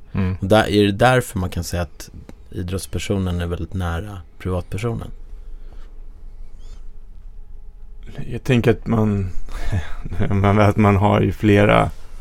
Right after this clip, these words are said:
Speaker 3: områden i livet som man är aktiv i. Alltså oavsett om man håller på med idrott eller inte, att, ehm, att, eh, som man har en identitet i. Alltså det blir någonstans, jag har en ide-, identitet här som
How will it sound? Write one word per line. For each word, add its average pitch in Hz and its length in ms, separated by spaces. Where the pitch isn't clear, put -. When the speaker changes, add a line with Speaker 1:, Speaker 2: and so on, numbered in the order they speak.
Speaker 3:
områden 110 760
i 110 80
livet 117 420
som 95 240
man 73 240
är - 240
aktiv - 460
i. - 120
Alltså 98 220
oavsett 101 500
om 110 60
man 98 120
håller 98 140
på 107 80
med 104 140
idrott 101 340
eller 101 120
inte, 92 240
att, - 300
ehm, 76 720
att, - 420
eh, - 540
som - 220
man 98 160
har 92 320
en 110 120
identitet 104 800
i. 78 120
Alltså - 260
det - 340
blir 101 200
någonstans, 101 420
jag 104 60
har 101 60
en 101 100
ide-, 95 240
identitet 107 600
här 104 200
som - 280